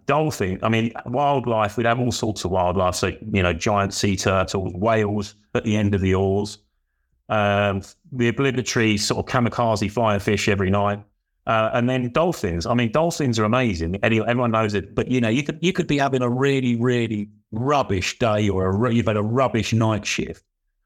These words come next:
And then you'd get visited by a pod of thirty or forty co-, sort of cajoling dolphins at dawn.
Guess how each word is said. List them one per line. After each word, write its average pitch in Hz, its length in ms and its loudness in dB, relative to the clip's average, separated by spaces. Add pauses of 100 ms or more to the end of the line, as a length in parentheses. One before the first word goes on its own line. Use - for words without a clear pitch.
(220)
And 120 160 2
then 131 120 0
you'd 135 200 0
get 120 200 -2
visited 139 540 0
by 104 180 2
a 101 40 -8
pod 120 340 -2
of 101 80 -2
thirty 117 400 0
or 104 60 0
forty 110 480 -2
co-, 113 240 0
sort 110 280 -2
of - 60 -14
cajoling 113 720 0
dolphins 95 600 -2
at 104 200 -4
dawn. 95 400 -2